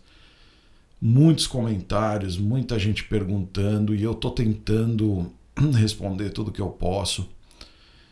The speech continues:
mas tá ficando difícil e isso também tá acabando por afetar o, esse meu trabalho fora, né?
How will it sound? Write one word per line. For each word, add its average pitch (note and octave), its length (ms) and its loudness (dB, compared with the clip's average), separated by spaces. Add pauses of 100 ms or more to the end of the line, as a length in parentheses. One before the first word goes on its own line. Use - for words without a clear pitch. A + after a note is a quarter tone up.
(360)
mas G2+ 280 0
tá G#2 140 2
ficando G2+ 260 0
difícil G#2 840 -2
e G2+ 200 -2
isso G2+ 200 -4
também G2+ 460 0
tá G2+ 400 0
acabando F#2 1000 -6 (220)
por F2+ 160 -6
afetar E2+ 600 -2
o, F2 260 -4 (760)
esse - 240 -4
meu E2 180 0
trabalho E2 800 0 (200)
fora, D#2 540 -2
né? E2+ 280 0